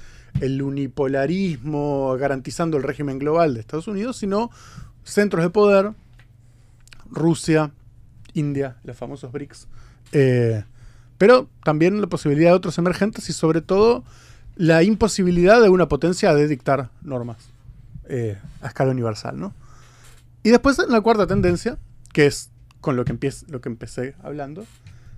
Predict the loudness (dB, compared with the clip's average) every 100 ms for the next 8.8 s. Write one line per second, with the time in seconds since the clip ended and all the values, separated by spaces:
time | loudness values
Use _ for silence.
0 | -20 -12 -6 -6 -6 -8 -12 -14 -20 -20
1 | -20 -20 -20 -14 -10 -8 -8 -8 -8 -12
2 | -14 -14 -14 -10 -10 -12 -18 -20 -20 -20
3 | -16 -16 -16 -14 -10 -8 -8 -8 -6 -4
4 | -2 -2 -2 -4 -10 -20 -20 -20 -20 -10
5 | -8 -6 -4 -2 -4 -6 -10 -6 -4 -2
6 | -2 -4 -8 -10 -10 -8 -8 -6 -6 -6
7 | -8 -10 -8 -8 -6 -8 -8 -12 -14 -14
8 | -12 -12 -10 -10 -10 -4 -2 -2